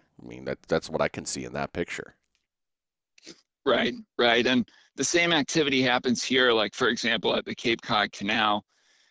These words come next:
Speaker 2: there's a lot of current moving through the canal, and there's actual places where they, like,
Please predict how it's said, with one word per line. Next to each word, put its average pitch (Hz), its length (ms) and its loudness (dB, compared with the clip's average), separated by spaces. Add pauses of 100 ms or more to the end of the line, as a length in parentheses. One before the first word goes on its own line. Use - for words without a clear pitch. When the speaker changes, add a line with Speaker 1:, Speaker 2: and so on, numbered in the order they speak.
(280)
Speaker 2:
there's 110 220 4
a 104 60 0
lot 113 280 4
of 107 100 -4
current 117 380 0
moving 113 280 0
through 120 200 0
the 107 100 2
canal, 113 420 0
and 107 80 0
there's 113 160 0
actual 135 420 2
places 123 560 0
where 110 120 -2
they, 104 120 -2
like, 101 240 -2